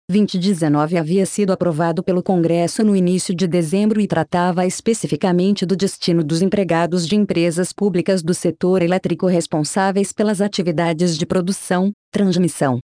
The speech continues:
distribuição e comercialização de energia. A proposta ganhou relevância no contexto da privatização da Eletrobras,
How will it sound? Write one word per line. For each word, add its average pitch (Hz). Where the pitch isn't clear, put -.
distribuição 170
e 208
comercialização 170
de 214
energia. 147
A 190
proposta 196
ganhou 180
relevância 185
no 180
contexto 170
da 165
privatização 180
da 175
Eletrobras, 165